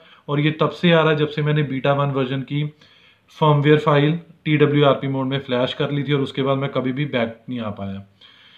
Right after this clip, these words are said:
इसके अलावा स्टॉक कैमरा दोनों में ही है, but बीटा फ़ोर में कम-, as compare to बीटा थ्री थोड़ी सी इंप्रूवमेंट देखने को मिली है और बीटा थ्री में बीटा वन और बीटा, बीटा टू के बेसिस पे थी।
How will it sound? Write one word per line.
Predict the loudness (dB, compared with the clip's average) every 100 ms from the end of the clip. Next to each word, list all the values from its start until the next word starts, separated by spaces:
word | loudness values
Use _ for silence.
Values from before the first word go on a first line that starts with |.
| _ -12
इसके | 0 4
अलावा | 6 6 6 6
स्टॉक | 4 4 4 4
कैमरा | 2 4 4
दोनों | 4 2 2
में | 2
ही | 0
है, | 0
but | 0 -2 -6 -4
बीटा | -2 2 2
फ़ोर | 2 0 0
में | 0
कम-, | 0 -2
as | 0 0 0
compare | -2 0 0
to | -2
बीटा | 0 -2
थ्री | -2 -6
थोड़ी | -6 -2 2 4
सी | 4
इंप्रूवमेंट | 0 -2 -2 -2
देखने | -2 -4 -4
को | -4
मिली | -2 -2 -2
है | -4 -10 -12 -4
और | 0
बीटा | 2 4 4
थ्री | 4 4 6
में | 8 8 6 2
बीटा | -2 2 4
वन | 6 4
और | 2
बीटा, | 0 2 2 0 -4
बीटा | -2 0
टू | 0 0
के | 0 -2
बेसिस | -2 -6 -8
पे | -8
थी। | -8